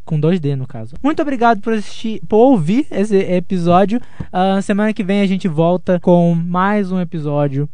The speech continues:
da Hora da Cantina, com, espero, né, com a nossa querida amiga Thalita.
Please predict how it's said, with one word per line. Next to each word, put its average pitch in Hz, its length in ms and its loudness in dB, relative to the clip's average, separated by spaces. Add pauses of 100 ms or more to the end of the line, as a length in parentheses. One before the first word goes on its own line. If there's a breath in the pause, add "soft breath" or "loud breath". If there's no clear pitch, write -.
da 143 160 -2
Hora 143 140 2
da 151 100 0
Cantina, 190 460 -2
com, 214 400 0
espero, 190 500 -2
né, 202 240 0 (260 soft breath)
com - 120 -2
a 175 40 6
nossa 175 240 2
querida 180 320 2
amiga 175 280 0
Thalita. 170 600 -2